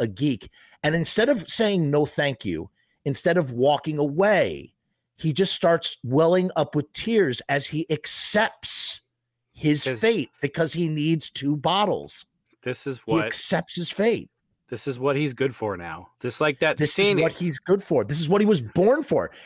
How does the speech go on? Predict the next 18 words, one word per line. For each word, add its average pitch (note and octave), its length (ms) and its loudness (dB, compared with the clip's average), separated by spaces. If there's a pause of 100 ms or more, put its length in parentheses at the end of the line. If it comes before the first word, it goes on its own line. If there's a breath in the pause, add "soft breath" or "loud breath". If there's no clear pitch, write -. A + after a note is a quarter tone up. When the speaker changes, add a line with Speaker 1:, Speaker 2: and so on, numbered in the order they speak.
Speaker 1:
And E3 120 2
he F#3+ 120 4
literally F3+ 460 2
says, F#3+ 720 0 (540)
"I D3 120 2
was D3+ 200 0
born F3 460 2
for D#3+ 160 -4
this," E2+ 460 -6
meaning G3+ 380 2
that D#3 180 0
he D#3+ 140 -10
finally, G#3 840 -2 (200 soft breath)
and D#3 120 -4
this E3 100 -6
is D#3 100 -6
the F3+ 240 -2
Oedipus E3+ 580 0